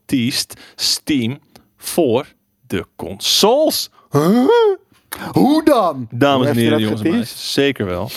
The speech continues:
Speaker 1: Tijdens de
Speaker 3: Ben
Speaker 1: interview.
Speaker 3: ik, eh, is me ontgaan.
Speaker 1: Ja, ik moet het ook nog even lezen, want ik zie het dan toevallig nu voorbij komen.
Speaker 3: En dan moeten wij even praten over, eh,
Speaker 1: Praat even over Steam.
Speaker 3: Alien Sex.
Speaker 1: Wa-, wa-, wat z-, zou je Steam op
Speaker 2: Steam
Speaker 1: je, op je
Speaker 2: Jesus.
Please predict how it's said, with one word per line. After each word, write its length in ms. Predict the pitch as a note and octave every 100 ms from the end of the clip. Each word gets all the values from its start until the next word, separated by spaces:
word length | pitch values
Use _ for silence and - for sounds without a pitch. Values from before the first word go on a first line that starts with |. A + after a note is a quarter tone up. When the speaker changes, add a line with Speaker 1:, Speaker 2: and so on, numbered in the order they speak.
| -
Speaker 1:
Tijdens 280 | E3+ F3+ D#3+
de 60 |
Speaker 3:
Ben 80 | C3+
Speaker 1:
interview. 420 | E3 C#3 B2 C3+
Speaker 3:
ik, 100 | C#3
eh, 320 | C3 B2 A#2 A#2 A2+ A2+
is 100 | G2+
me 60 | A2+
ontgaan. 420 | A2 - F#2+ F2 F2+
Speaker 1:
Ja, 220 | A#2+ G#2
ik 100 | B2+
moet 160 | D3
het 120 | D#3+ D3
ook 100 | D3
nog 100 | C3+
even 180 | B2+ A#2+
lezen, 240 | A2+ A#2+
want 120 | A#2
ik 60 | A2
zie 100 | -
het 80 | G#2
dan 120 | F#2
toevallig 340 | - - F#2+
nu 160 | G2+ G#2
voorbij 240 | G#2 F2+
komen. 160 | F2+ G2
Speaker 3:
En 60 | G2
dan 80 | G2
moeten 180 | F#2+
wij 140 | G2 G#2
even 160 | G2+ G2
praten 360 | G2 F#2+ F#2+
over, 340 | F#2+ F2+ F2+ F2+
eh, 60 |
Speaker 1:
Praat 220 | F2+ E3
even 220 | D#3 C#3+ C#3+
over 160 | B2+
Steam. 240 | B2+ C3+ B2
Speaker 3:
Alien 220 | B2 A2+
Sex. 280 | A#2 B2 -
Speaker 1:
Wa-, 260 | F3 D#3
wa-, 120 | D#3 D#3+
wat 200 | E3 F3+
z-, 100 | -
zou 240 | - F3
je 60 | E3+
Steam 300 | - E3 D#3
op 100 | C#3+
Speaker 2:
Steam 220 | - F3+
Speaker 1:
je, 60 | D#3
op 60 |
je 100 | B2+
Speaker 2:
Jesus. 440 | E3+ B2+ A#2+ -